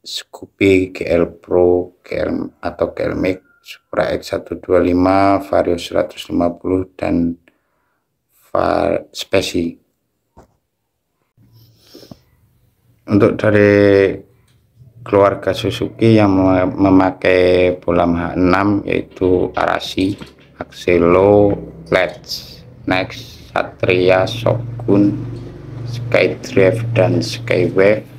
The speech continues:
Smash, dan Thunder. Ini yang memakai bolam H enam atau bolam kecil.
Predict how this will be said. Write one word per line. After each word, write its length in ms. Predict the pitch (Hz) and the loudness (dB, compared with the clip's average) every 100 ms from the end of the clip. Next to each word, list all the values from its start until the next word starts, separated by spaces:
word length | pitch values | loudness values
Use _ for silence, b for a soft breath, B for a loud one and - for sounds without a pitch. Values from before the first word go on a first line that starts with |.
| - - - - - - - - - - | -20 -20 -20 -20 -20 -20 -20 -20 -20 -20
Smash, 560 | - - 90 90 87 - | -18 -6 -2 -2 -4 -4
dan 240 | 90 85 | -4 -4
Thunder. 640 | - 85 85 87 85 78 - _ _ _ - | -4 -2 -2 0 -2 -2 -10 _ _ _ -4
Ini 240 | 92 87 | -2 0
yang 160 | 85 85 | 0 2
memakai 480 | 85 87 - 82 - | 0 -2 -4 -8 -6
bolam 320 | 85 82 80 | -2 -2 -2
H 160 | 80 | -6
enam 400 | 82 85 87 85 - - | -4 -2 0 -2 -6 -16
atau 240 | - - | -12 -10
bolam 320 | - - 80 80 | -8 -6 -6 -6
kecil. 400 | 80 - 85 | -6 -2 -2